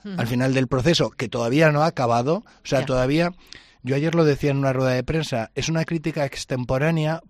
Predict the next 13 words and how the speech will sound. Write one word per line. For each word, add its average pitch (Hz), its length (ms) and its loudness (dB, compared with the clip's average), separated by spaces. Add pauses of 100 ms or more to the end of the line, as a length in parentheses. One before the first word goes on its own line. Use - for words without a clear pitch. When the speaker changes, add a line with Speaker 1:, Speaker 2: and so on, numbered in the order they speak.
(200)
Speaker 2:
porque 127 340 -2
todavía 127 400 0
es 151 100 -4
pronto 156 640 -2
para 127 240 0
decir 151 440 -2 (520)
si - 160 -4
los 120 240 -2
cupos 143 360 -2
en 120 80 -4
los 113 120 -4
diferentes 123 500 -6
centros 160 460 -2